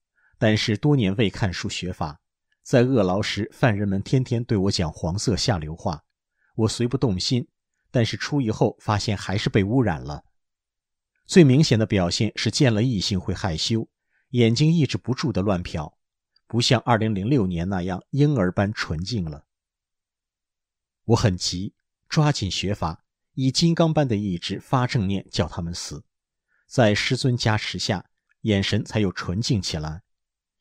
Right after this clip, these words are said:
可是随着身体逐渐强壮，晚上睡早了时又有生理反应。这回我不再苦恼了，因为我知道它是情魔的派生物，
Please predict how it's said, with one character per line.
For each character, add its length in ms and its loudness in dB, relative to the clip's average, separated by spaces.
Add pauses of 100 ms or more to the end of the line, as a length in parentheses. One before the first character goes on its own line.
(260)
可 160 4
是 100 -2
随 180 2
着 120 4
身 240 2
体 160 -4
逐 180 -10
渐 180 0
强 300 -6
壮， 240 -6 (440)
晚 140 4
上 160 0
睡 200 2
早 240 -2
了 100 -6
时 320 -8 (200)
又 180 8
有 100 4
生 240 -2
理 80 -4
反 260 -8
应。 160 -6 (880)
这 160 4
回 220 -2
我 120 -2
不 120 -6
再 160 -4
苦 260 -10
恼 180 -2
了， 220 -12 (420)
因 160 2
为 120 2
我 180 2
知 180 -4
道 280 -2 (120)
它 120 -2
是 120 0
情 300 0
魔 160 -2
的 60 -2
派 240 -4
生 180 -6
物， 240 -10